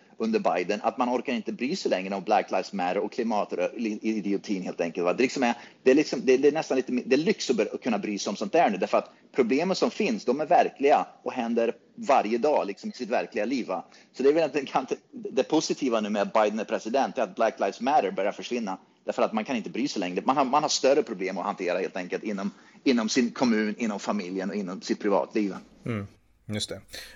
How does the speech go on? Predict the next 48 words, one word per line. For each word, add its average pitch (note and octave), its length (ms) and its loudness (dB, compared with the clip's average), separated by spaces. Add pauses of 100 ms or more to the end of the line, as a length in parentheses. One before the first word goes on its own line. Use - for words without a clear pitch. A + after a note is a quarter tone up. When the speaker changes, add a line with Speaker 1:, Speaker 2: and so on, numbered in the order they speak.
Speaker 2:
Ja, D3 180 6
och B2+ 100 2
då B2+ 60 2
blir B2 200 2
de A2+ 120 -2
desperata A2 460 0
helt F2+ 200 -2
enkelt. A2 420 -2 (320)
Eh, C#3+ 340 8
Speaker 1:
Precis, C#3+ 300 6
Speaker 2:
något A2 100 2
Speaker 1:
och A#2+ 60 0
det A2 60 4
är G#2+ 160 0
därför C#3 180 0
man C#3+ 80 4
måste C3 140 4
springa B2 380 2
ner A#2+ 160 0
på A#2+ 80 -4
fotbollsplan A#2+ 580 0
och G#2+ 60 -6
förstöra, G#2+ 400 0
liksom, A2 300 -2
matcher G#2 340 -2
och D#3+ 80 0
sånt A2+ 140 -6
där E2+ 140 0
för G#2+ 140 -6
att G#2+ 60 -4
visa G#2 200 -4
att F2+ 60 -8
vi G2+ 140 0
existerar A2 580 2
ungefär. E2 440 -6 (120)
Speaker 2:
Mm. G#2 280 -6
Speaker 1:
Men, A2 200 -2
och C3+ 100 2
det, C3+ 140 6
det A2+ 60 0
är B2+ 40 4
ju A2+ 60 4
bara G#2 180 2
ren B2 160 0
desperation. G#2 600 -4 (240)
Om B2+ 160 2
rörelsen C3 440 6
faktiskt B2+ 380 -4